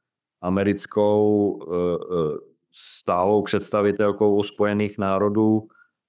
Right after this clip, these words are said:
eh, eh, stane newyorská poslankyně Štefániková, která má tedy přímé české,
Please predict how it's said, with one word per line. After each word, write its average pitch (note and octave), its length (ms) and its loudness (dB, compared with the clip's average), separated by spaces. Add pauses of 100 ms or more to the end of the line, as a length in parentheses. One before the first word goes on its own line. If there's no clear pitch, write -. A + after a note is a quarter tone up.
(160)
eh, F2+ 260 -4
eh, D#2+ 320 -6 (640)
stane G2+ 720 -2
newyorská G2 640 0
poslankyně G2+ 720 -2
Štefániková, G2+ 1000 -2
která F#2+ 460 -2
má F#2+ 320 -2
tedy F#2+ 500 -2 (760)
přímé G#2 440 -2
české, G2+ 640 -2